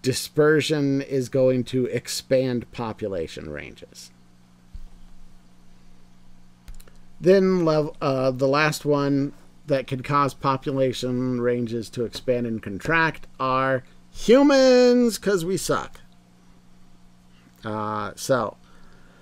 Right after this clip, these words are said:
um, <clears throat> we, uh,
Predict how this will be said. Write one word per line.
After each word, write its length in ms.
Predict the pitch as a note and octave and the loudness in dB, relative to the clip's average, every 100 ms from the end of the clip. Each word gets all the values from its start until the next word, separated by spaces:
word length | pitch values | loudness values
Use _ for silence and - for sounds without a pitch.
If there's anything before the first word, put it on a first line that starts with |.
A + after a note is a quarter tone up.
| - | -18
um, 460 | - C3+ C#3 C#3 C3+ - - | -2 2 2 2 -2 -8 -2
<clears throat> 720 | G#3+ A3 B3 A3+ F3 B2 G2+ - - - - - - - - - - - - - - - - - - - - - - | 6 12 12 12 12 8 -2 -12 -20 -20 -20 -20 -20 -20 -20 -20 -20 -18 -18 -18 -20 -20 -18 -20 -20 -20 -20 -20 -12
we, 340 | - D#3+ D3 D3 | 0 4 6 4
uh, 520 | C#3+ C#3+ C#3 C#3 C3+ | 4 0 -2 -4 -6